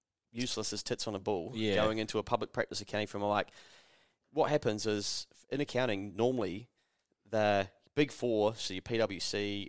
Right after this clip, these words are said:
Speaker 1: um, Big Disbursements Office, that's, um, B D O, and, like, these other Deloittes and shit, they take them and they're like, "Cool, fucking cheers, you've gone through the uni,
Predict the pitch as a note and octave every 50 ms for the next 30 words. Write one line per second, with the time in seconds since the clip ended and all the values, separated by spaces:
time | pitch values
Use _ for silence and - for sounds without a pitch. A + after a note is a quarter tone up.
0 | - - F#2 F#2 F2+ F2+ F2+ A2 G2+ - - - - G2+ G2+ - - F#2+ - -
1 | - - - - F#2+ F2 - - - - - F#2+ - - - - - F#2+ F#2 F2+
2 | F#2+ F#2+ G2 G2+ G2 F2 F2 F#2+ G2 G2 G2 G2 G2+ G2 - - - - - -
3 | - - - - - _ - - A#2 A2+ A2 G#2+ G#2+ G#2+ G#2+ G#2+ A2 G#2 G#2+ G2+
4 | - - - - - A#2 G2+ F#2+ - A#2 G#2 B2 A#2+ A2+ A2 G2 - G#2+ G#2 G2+
5 | A2 A2+ - - - A2 F2+ - - F#2+ F#2+ - - G2 F#2+ A#2+ C3 C#3 - A#2+
6 | A#2 G#2 - G#2+ G2 F#2+ F#2+ F#2 F#2+ G2 - - - - B2+ B2+ B2 A2+ - -
7 | A2 G#2 - G#2+ G2+ G2 - - - G#2+ G#2+ G#2 G2 G#2 G#2 - - A2+ A2 G#2+
8 | - - A2 G2+ G2+ G2 F#2+ F#2+ G2 F#2+ G2 G2+ G2 F#2+ G2